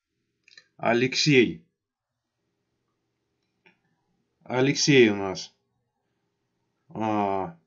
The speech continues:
двадцать четыре комментария. Потом Красайт. Красайт у нас.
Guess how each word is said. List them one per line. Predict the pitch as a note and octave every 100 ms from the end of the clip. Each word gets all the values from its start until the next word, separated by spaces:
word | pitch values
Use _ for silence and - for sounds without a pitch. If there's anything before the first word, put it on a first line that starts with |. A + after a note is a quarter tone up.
| _ _ -
двадцать | F#2+ A2 A#2 -
четыре | - A2+ A#2+ C3+
комментария. | D3 D3+ D#3 D3+ D#3 D3+ D3+ D#3 D#3 _ _ _
Потом | - A2+ G#2+ _ _ _ _ _ _ _ -
Красайт. | B2+ B2 - D3+ B2+ G#2 - _ _ _ _ -
Красайт | E2+ - - C3+ A2+ -
у |
нас. | G2 F2 -